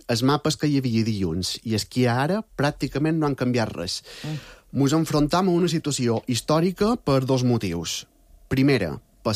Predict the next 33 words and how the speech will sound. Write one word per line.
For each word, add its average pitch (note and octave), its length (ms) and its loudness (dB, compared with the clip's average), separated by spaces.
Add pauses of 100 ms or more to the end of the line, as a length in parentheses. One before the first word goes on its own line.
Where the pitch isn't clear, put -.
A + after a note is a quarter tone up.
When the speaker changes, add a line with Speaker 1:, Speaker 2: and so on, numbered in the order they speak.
Speaker 1:
la A2 60 -2
punta D3 440 0
càlida B2 480 2
que - 140 -8
podem A2+ 300 0
arribar G#2+ 260 0
a - 100 -4
tenir. G2+ 260 -2 (540)
Això B2 240 0
dependrà A#2+ 540 2
de G2+ 120 -2
la A2 140 -6
pols A2 240 0
en G#2+ 60 -4
suspensió, G#2+ 600 -2
si A#2+ 140 -4
n'hi A2 100 2
ha G#2 80 2
molta G#2 360 0
o G2 100 2
no. G#2 220 0 (500)
Els A#2 140 -4
quaranta C3 400 2
graus C3 320 0
estan A#2+ 240 0
garantits. G#2+ 600 -2 (120)
Ara B2 200 2
veurem A#2+ 480 0
si A2+ 380 -2
a G#2 60 2
l'interior A2 600 0
de G#2 80 -4
Mallorca G#2+ 600 -2